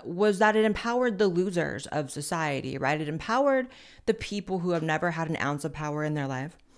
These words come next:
And it gave those people the ability to police others. It gave those people, um, an authority role. So when they saw someone with, you know, maybe no mask on, or a mask that they even felt was not,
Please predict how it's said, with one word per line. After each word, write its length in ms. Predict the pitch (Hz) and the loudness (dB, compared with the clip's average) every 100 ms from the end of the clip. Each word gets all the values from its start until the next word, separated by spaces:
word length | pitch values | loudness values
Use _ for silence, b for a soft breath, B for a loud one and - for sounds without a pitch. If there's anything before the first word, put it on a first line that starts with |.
| B B B B | B B B B
And 140 | 180 | 0
it 140 | 185 156 | 2 6
gave 260 | 220 185 | 6 6
those 320 | 185 185 202 | 0 2 0
people 340 | 202 190 170 151 | -2 -6 -2 -2
the 140 | 147 | 0
ability 500 | 147 139 147 151 139 | -2 0 0 0 -6
to 200 | 135 143 | -6 -8
police 380 | 143 147 139 139 | -6 -6 -6 -8
others. 480 | - 131 117 - - | -6 -6 -4 -6 -8
It 80 | - | -6
gave 240 | 165 170 | -4 0
those 300 | 180 190 226 | 2 2 0
people, 500 | - 180 175 151 147 B B B - | -2 -8 -4 -6 -6 B B B -4
um, 280 | 170 170 | 0 0
an 120 | - 185 | 0 -2
authority 460 | 180 185 208 226 | 0 0 2 0
role. 360 | 175 147 139 - | 0 0 -2 -4
So 140 | - | -4
when 140 | 175 180 | 0 0
they 100 | 180 | 0
saw 220 | 185 196 | -2 -4
someone 560 | 202 190 170 156 151 - | -2 -4 -2 -4 -6 -8
with, 480 | 151 151 143 - 170 | -4 -2 -2 -6 -6
you 80 | |
know, 200 | 160 98 | -6 -4
maybe 480 | 139 151 156 156 147 b b b b b _ _ _ _ _ _ _ _ _ 160 | -4 -6 -4 -6 -8 b b b b b _ _ _ _ _ _ _ _ _ 2
no 200 | 170 175 | 4 4
mask 380 | 165 156 - | 4 0 -2
on, 380 | 190 185 208 220 - | -2 -2 -4 -6 2
or 220 | 160 160 | 6 8
a 40 | 160 | 6
mask 300 | 156 160 170 | 4 2 -2
that 80 | 165 | 0
they 120 | 175 | 2
even 240 | 180 190 | 2 0
felt 220 | 185 196 | 2 2
was 140 | 175 180 | 2 0
not, 480 | 190 202 - - | 0 -2 -2 -4